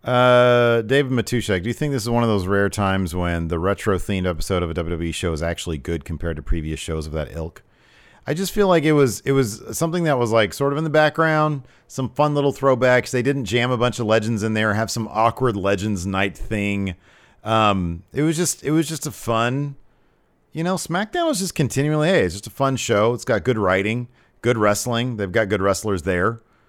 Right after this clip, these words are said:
Uh, you know, they, they didn't, like, think, they didn't overthink it. Just like everything else, I feel like even Raw Legends Night was, like, overthought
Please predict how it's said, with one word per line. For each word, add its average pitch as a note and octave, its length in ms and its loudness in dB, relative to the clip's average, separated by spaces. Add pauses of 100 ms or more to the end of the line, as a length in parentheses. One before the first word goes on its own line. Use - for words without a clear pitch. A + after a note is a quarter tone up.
(340)
Uh, G#2+ 480 4
you F3 100 -2
know, C#3+ 320 0
they, D3+ 120 -2
they D3 240 -2
didn't, D3+ 220 0
like, B2+ 220 0
think, D#3 280 -4
they B2 240 -4
didn't D3 140 -2
overthink C#3+ 400 -2
it. G3 40 -4
Just C#3+ 180 -4
like G3+ 140 -2
everything C#3+ 460 0
else, E3 180 -2
I G#2 60 -2
feel D#3+ 180 -4
like C3 140 -2
even C3 220 -4
Raw A#2 240 4
Legends A#2 440 0
Night F2 160 -2
was, E2 140 -6
like, D#2+ 160 -6
overthought D2 640 -8